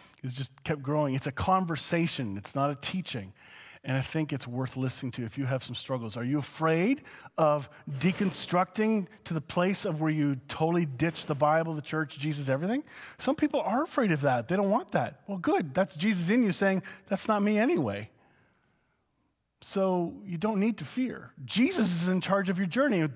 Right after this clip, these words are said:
That'll be made clear today, too. Because we're gonna talk about a guy named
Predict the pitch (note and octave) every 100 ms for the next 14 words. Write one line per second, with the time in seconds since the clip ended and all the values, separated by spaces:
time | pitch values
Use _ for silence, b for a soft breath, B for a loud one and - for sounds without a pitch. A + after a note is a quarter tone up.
0 | - D#3+ D#3+ F3 G3+ G#3 F#3+ A#3+ A#3 A#3
1 | A#3 F#3+ C#4 C#4+ C3+ B B B B B
2 | B B B B _ _ - D#3+ G3 F#3
3 | D#3 - F#3 F4 E4+ A#3+ G3 F#3 F3 F3+
4 | F3+ F3+ F3 E3+